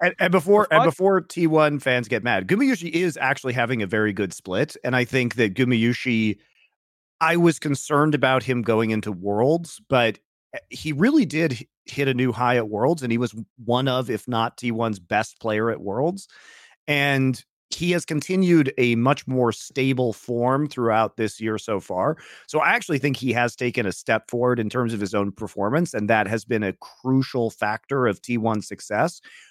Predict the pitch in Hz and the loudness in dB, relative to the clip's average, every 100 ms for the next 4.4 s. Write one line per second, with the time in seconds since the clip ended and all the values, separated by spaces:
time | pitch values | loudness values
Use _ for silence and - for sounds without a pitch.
0 | _ - 156 156 170 - 151 135 127 117 | _ 0 2 4 2 0 -2 0 0 -2
1 | - 110 98 - _ _ _ _ _ _ | 0 0 0 -4 _ _ _ _ _ _
2 | _ - 156 123 143 139 143 175 175 139 | _ -8 -6 -2 0 2 2 2 0 -4
3 | 117 92 123 135 135 127 110 101 110 120 | -4 -2 0 0 2 2 2 0 0 0
4 | 110 92 95 | 0 0 -2